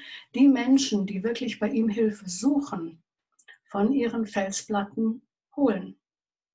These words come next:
Aber dafür ist es notwendig, um im Bild zu bleiben, sich zu demütigen,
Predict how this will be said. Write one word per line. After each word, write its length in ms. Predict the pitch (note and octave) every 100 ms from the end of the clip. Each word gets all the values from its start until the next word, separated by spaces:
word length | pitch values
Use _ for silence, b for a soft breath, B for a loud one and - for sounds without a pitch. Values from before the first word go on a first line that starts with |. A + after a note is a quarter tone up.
| b b b _ _
Aber 160 | G#3 G3+
dafür 340 | G3 G3+ B3+
ist 140 | B3
es 160 | C4 -
notwendig, 720 | G#3+ G#3 - G#3 G#3 G#3+ G#3
um 160 | - G3+
im 200 | F#3+ F#3+
Bild 260 | A3 B3+
zu 220 | - G#3 -
bleiben, 680 | E3 E3 E3+ F3+ G#3+ - _ _ _ _ _ _ _ _ _ _ _
sich 440 | - G3+ - - _
zu 180 | - -
demütigen, 840 | G#3+ A3 G3+ F3 - E3 E3 E3